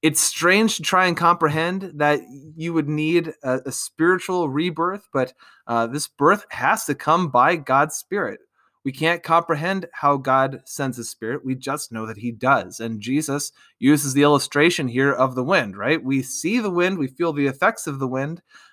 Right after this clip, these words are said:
but we can't see the wind itself. We can see it sweep up leaves, we can see it move trees, we can see it create waves, but we don't see the wind itself. We see its effect. And in the same way, we see God's spirit, uh, the effects of God's spirit,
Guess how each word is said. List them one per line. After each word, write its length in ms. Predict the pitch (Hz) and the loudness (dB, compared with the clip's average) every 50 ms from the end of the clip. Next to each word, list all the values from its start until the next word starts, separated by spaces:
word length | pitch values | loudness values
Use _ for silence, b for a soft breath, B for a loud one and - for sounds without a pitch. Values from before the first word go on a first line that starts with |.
| b _ - | b _ 0
but 260 | 135 139 143 143 - - - 113 | 0 0 0 -2 -6 -16 -18 -10
we 320 | 123 120 135 151 160 147 - - | -4 0 0 0 0 -2 -8 -10
can't 340 | - 131 135 143 147 - | -6 -2 0 0 0 -2
see 280 | - - - - 139 139 | -6 -6 -2 2 2 2
the 120 | 135 139 | 2 2
wind 240 | 123 123 120 117 113 | 0 0 0 0 -2
itself. 460 | 110 104 - - - 139 110 87 92 - | -2 -6 -4 0 2 2 2 2 -2 -8
We 100 | 110 107 | -10 -10
can 140 | - 113 104 | -8 -10 -8
see 200 | - - 131 127 | -4 -2 0 0
it 120 | 120 - | 0 -2
sweep 360 | - - - 135 135 127 - | -6 -8 -4 -4 -2 -2 -2
up 160 | 120 113 - | -4 -4 0
leaves, 320 | - 160 175 190 185 175 156 | 2 4 4 4 4 2 -2
we 100 | 131 113 | -4 -6
can 140 | - 120 107 | -6 -8 -8
see 180 | - 135 127 | -4 -2 -2
it 80 | 117 101 | -2 -2
move 240 | 117 113 107 104 - | -4 -6 -6 -8 -10
trees, 420 | - - 185 190 196 196 190 175 | -6 -4 -2 0 0 0 -2 -4
we 120 | 135 120 | -6 -6
can 160 | 117 - 120 110 | -6 -6 -8 -6
see 180 | - - 127 | -4 -4 -4
it 140 | 120 117 - | -4 -4 -6
create 340 | - - 123 120 117 - - | -6 -4 -2 0 0 0 0
waves, 320 | 139 147 156 160 151 139 | 2 2 2 2 2 -2
but 140 | - - 113 | -4 -6 -4
we 200 | 104 120 131 143 | 0 0 0 0
don't 360 | 135 131 143 143 151 151 - | 2 2 2 2 2 0 -2
see 240 | - - - 135 135 | -4 -2 0 2 2
the 100 | 135 143 | 2 0
wind 260 | 120 120 113 113 110 | 0 0 -2 -4 -4
itself. 420 | 113 - - - - 120 95 - - | -6 -6 -6 -2 -2 -2 -2 -2 -4
We 80 | 107 104 | -10 -10
see 240 | - - 117 120 | -6 -2 -2 -2
its 160 | 120 117 - 110 | -2 -2 -4 -12
effect. 420 | - - - 120 120 - - _ B B B B B B B | -8 -2 -2 -2 -2 -2 -6 _ B B B B B B B
And 120 | - 127 | 2 4
in 140 | 131 131 127 | 4 4 4
the 40 | 120 | 2
same 460 | - - - 208 247 285 277 220 151 | 0 2 4 4 6 6 6 4 4
way, 340 | 127 107 101 104 113 147 b b b b b b - | 2 0 0 -2 -4 -6 b b b b b b 0
we 180 | 127 151 202 | 0 2 2
see 360 | 202 - - - 170 165 165 156 | 0 -2 -4 -4 -2 -2 -2 -2
God's 360 | 139 143 135 135 143 147 - | 0 2 2 2 2 0 -2
spirit, 580 | - - - - 123 117 110 110 113 - - _ _ _ _ _ _ _ _ | -6 -8 -6 -4 -2 -2 -2 -4 -6 -10 -16 _ _ _ _ _ _ _ _
uh, 220 | - 113 107 107 113 | -6 -6 -4 -4 0
the 160 | 110 127 131 | 2 2 2
effects 380 | 120 - - 156 165 - - - | 2 4 2 2 2 0 -2 -6
of 100 | 135 135 | -2 0
God's 300 | 143 131 127 120 - - | 2 2 2 2 0 -4
spirit, 480 | - - 113 110 104 101 101 - - | -6 -4 -2 -2 -2 -2 -4 -8 -16